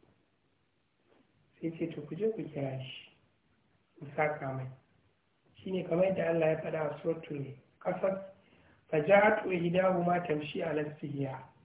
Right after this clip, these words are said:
Sai ɗaya daga cikinsu sai ta zo tana tafiya cikin kunya.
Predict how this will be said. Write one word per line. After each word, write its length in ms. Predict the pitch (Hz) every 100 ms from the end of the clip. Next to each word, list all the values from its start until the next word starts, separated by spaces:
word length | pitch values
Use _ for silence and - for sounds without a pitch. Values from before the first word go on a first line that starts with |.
| _ _ _ _ _ _ _ _ _ _ _ _ _ _ _ _ _ _ _ _ -
Sai 160 | 233
ɗaya 200 | 247 269 277
daga 280 | 208 185 -
cikinsu 560 | - 226 220 180 151 147 - - -
sai 120 | 175
ta 140 | 185
zo 160 | 175 185
tana 300 | - 196 175 -
tafiya 460 | 151 - 170 151 147
cikin 320 | - 151 147
kunya. 440 | - 175 160 143